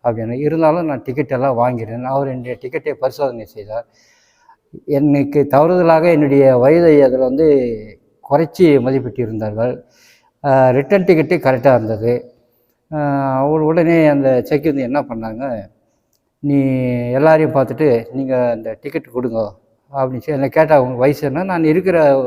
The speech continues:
உண்மையான வயதை சொன்னேன். அந்த டிக்கெட்டில் வந்து கொஞ்சம் வித்தியாசம் இருந்தது. "சரி, நீ இங்கே இருப்பான்னு" சொல்லிட்டு என்னை ஒரு ரவுண்டு பக்கத்துல எல்லாம் போயிட்டு எல்லாம் செக் பண்ணிட்டு வந்த பிறகு,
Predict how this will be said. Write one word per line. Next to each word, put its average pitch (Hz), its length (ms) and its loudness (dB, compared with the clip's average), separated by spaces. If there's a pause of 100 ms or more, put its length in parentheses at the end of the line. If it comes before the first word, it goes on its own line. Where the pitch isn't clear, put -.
உண்மையான 151 420 0
வயதை 135 300 2
சொன்னேன். 120 460 -10 (340)
அந்த 151 200 -2
டிக்கெட்டில் 165 360 0
வந்து 147 260 0
கொஞ்சம் 131 240 -4
வித்தியாசம் 131 420 0
இருந்தது. 120 480 -4 (460)
"சரி, 151 460 2 (680)
நீ 143 220 2
இங்கே 143 320 2
இருப்பான்னு" 135 320 -4
சொல்லிட்டு 131 280 -6
என்னை 131 200 0
ஒரு 120 260 -2
ரவுண்டு 135 360 -2 (380)
பக்கத்துல 131 380 -4
எல்லாம் 123 280 -2
போயிட்டு 135 240 -4
எல்லாம் 127 180 -2
செக் 135 200 -8
பண்ணிட்டு 123 240 -4
வந்த 113 160 -6
பிறகு, 120 420 -4